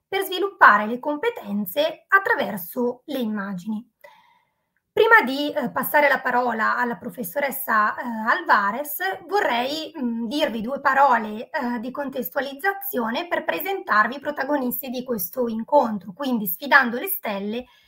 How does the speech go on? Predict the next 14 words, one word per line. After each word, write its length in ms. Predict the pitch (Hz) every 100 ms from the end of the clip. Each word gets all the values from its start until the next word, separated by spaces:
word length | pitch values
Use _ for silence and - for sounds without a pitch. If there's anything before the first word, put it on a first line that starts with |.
| _
e 100 | -
Abart. 680 | 247 196 196 202 - - - _ _ - _ _ - - - -
Che 160 | - 349
cos'è 320 | 427 - 277
Sfidando 480 | - 311 247 240 247
le 100 | 240
Stelle? 540 | - 208 202 208 214
Sfidando 540 | - - 294 320 262
le 100 | 269
Stelle 600 | 403 - 330 330 359 403
è 100 | 262
una 260 | 226 233 247
nuova 360 | 262 254 226 226
proposta 840 | 240 - 214 190 - - 202 -